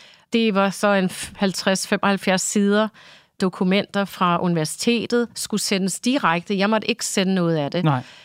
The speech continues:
Speaker 1: Min arbejdsgiver i U S A sendte papirer og så videre. Det tog lidt tid, men syttende marts havde jeg fået at vide, de havde fået det med posten.
Speaker 2: Mhm.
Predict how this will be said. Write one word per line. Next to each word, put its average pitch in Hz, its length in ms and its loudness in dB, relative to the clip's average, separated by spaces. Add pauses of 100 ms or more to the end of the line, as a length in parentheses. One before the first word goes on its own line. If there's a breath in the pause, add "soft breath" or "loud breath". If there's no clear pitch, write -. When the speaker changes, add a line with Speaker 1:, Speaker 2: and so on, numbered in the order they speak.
(220 loud breath)
Speaker 1:
Min 202 100 2
arbejdsgiver 226 800 2
i 208 140 2
U 180 180 2
S - 160 -2
A 240 200 2
sendte 220 420 0
papirer 208 580 -2
og 190 200 -2
så - 160 -4
videre. 214 460 0 (280 loud breath)
Det 202 100 -2
tog 220 240 0
lidt 185 160 -2
tid, 254 340 -2
men 202 300 0
syttende 262 380 -2
marts 202 380 2
havde 208 160 2
jeg 190 100 0
fået 185 220 0
at 175 80 0
vide, 220 280 2 (320 loud breath)
de 220 60 2
havde 202 100 2
fået 196 300 0
det 214 80 0
med 208 100 2
posten. - 540 -6
Speaker 2:
Mhm. 156 240 0